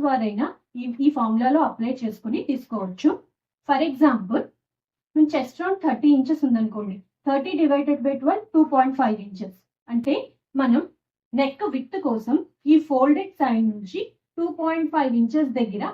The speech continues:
మార్క్ చేసుకోవాలి. ఈ విధంగా మార్క్ చేసుకుని ఇప్పుడు మన నెక్ లెంత్ ఎంత కావాలంటే అంత మనం పెట్టుకోవచ్చు. పెట్టుకొని ఇక్కడ నెక్ లెంత్ ని మార్క్ చేసుకుంటాం. ఈ టూ పాయింట్స్ ని కలుపుతూ మనం నెక్ షేప్ ని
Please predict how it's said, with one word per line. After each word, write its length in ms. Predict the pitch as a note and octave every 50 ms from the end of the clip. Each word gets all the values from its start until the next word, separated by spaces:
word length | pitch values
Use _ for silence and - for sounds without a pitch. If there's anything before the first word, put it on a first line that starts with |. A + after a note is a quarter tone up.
| - C#4+
మార్క్ 240 | C4 C4 C4 D4 - - B3+
చేసుకోవాలి. 540 | G#3+ G3 - - A3 F#3+ G3+ G3+ F#3+ F#3 - _ _ _ _ _ _ _ _ _ _ _ _ _ _ _ _ _ _ _ _ _ _ _ _ _ _ _ _ - D4+
ఈ 40 | D4+ C#4+
విధంగా 320 | B3+ A3 C4 C#4 D4 F#4+ G4+ D#4+ B3+
మార్క్ 260 | G#3 G3+ A3 A#3 - -
చేసుకుని 500 | C#4+ A#3+ G#3+ - - - G3 F#3 F#3+ E4 B4+ - _ _ _ _ _ _ _ - D#4+
ఇప్పుడు 180 | D4 F#4 F#4+ F#4+ F4+
మన 100 | F4+ F4 F4 D4+ C#4+
నెక్ 200 | A#3+ B3 - E4 E4
లెంత్ 240 | D4+ C#4+ D#4 E4+ D#4+ C#4+ - B3+
ఎంత 140 | B3+ C4+ D4+ D4
కావాలంటే 380 | D#4 D4 C#4+ C#4 C4 C4+ C4+ F4 F4
అంత 140 | D#4 D4+ D4+ G4+ G4+
మనం 160 | F#4 F4+ D#4 -
పెట్టుకోవచ్చు. 600 | A3 F#3+ F3+ - A3 G#3 G3 F#3+ F#3 - - C4+ E4+ - - _ _ _ _ _ _ _ _ -
పెట్టుకొని 340 | C#4+ C#4 - - C#4+ D#4 G#4 A4+
ఇక్కడ 140 | G#4+ G4+ E4 C#4
నెక్ 180 | C4 B3 - - D#4+ C#4+
లెంత్ 240 | A#3+ A#3+ A#3+ - C#4+ E4+
ని 60 | A#4 -
మార్క్ 240 | D4+ B3+ A3+ A3 - -
చేసుకుంటాం. 480 | A3+ G#3+ F#3+ - - F#3+ F#3 F3+ F#3 F3+ - _ _ _ _ _ _ -
ఈ 80 | D#4 D#4 D#4
టూ 60 | D4+ D4+ D4+ D#4
పాయింట్స్ 360 | E4+ E4+ E4+ E4 D#4 - E4 F4+
ని 60 | F#4+ - D#4
కలుపుతూ 420 | B3 A3+ A3+ A3 A#3 A#3+ - - F#4+ A4 G#4
మనం 200 | F4+ D#4+ - A#4+ A#4+ - D4 - _ _ - A#3+ B3
నెక్ 220 | A#3+ - - F#4+ F4 -
షేప్ 340 | - D4 A#3+ A#3 B3+ B3 - C#4+ D4
ని 60 | G#4